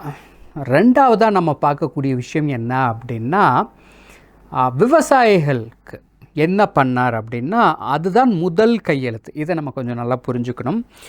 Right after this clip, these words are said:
ஆ, மூன்றாவது முறையா பிரதமர் பதவி ஏத்ததுக்கு அப்புறமா, பிரதமர் அவருடைய அலுவலகத்துல வந்து ஃபைல்ல, கோப்புகள்ல கையெழுத்து போட்டது எதுக்கு அப்படின்னா,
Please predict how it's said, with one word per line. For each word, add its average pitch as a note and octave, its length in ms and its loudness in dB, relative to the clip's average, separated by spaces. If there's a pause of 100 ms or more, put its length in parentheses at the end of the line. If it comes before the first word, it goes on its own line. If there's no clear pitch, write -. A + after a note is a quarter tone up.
(320)
ஆ, D#3+ 160 2
மூன்றாவது E3+ 540 0
முறையா D3+ 300 2
பிரதமர் D3 460 0
பதவி C#3 380 0
ஏத்ததுக்கு B2 360 -4
அப்புறமா, A#2+ 760 0 (1200)
பிரதமர் D#3 560 2
அவருடைய C3 440 -2
அலுவலகத்துல B2+ 760 -4
வந்து C3 540 0 (180)
ஃபைல்ல, C#3 500 0 (160)
கோப்புகள்ல D3+ 540 -4
கையெழுத்து D3 580 -2
போட்டது B2+ 760 -2
எதுக்கு C3+ 720 2
அப்படின்னா, B2+ 640 0